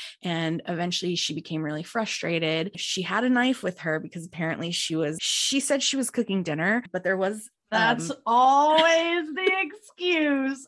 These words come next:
Speaker 2: "I was cutting pomegranates." Like, buddy, really?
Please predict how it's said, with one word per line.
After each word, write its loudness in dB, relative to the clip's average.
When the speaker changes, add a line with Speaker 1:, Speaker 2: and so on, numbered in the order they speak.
Speaker 2:
"I 4
was 0
cutting 0
pomegranates." 0
Like, -2
buddy, 2
really? -6